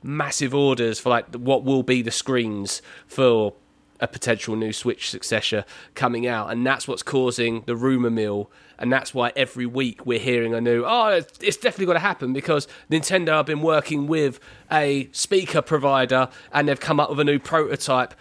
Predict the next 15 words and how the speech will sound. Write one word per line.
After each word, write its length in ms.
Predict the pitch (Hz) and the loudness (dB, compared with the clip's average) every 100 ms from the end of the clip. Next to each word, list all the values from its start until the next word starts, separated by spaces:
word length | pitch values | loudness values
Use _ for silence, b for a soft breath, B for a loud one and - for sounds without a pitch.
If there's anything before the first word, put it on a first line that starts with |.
| B | B
for 200 | 175 156 | -2 0
some 320 | - 151 143 | 2 0 2
reason. 480 | 147 143 123 117 113 | 0 0 0 -4 -4
I 120 | 135 | -6
think, 280 | - 151 127 | -2 -2 0
Mike, 300 | 131 123 - | 0 0 -2
I 80 | 135 | -2
think 180 | 160 143 | -2 2
your 240 | 151 135 | 2 4
instincts 500 | 160 143 - 139 - | 2 0 0 0 2
are 60 | 127 | 2
right 240 | 127 123 | 4 2
on 140 | 110 | -2
that, 260 | 107 110 - | -4 -6 -4
that 260 | 120 113 | -2 -2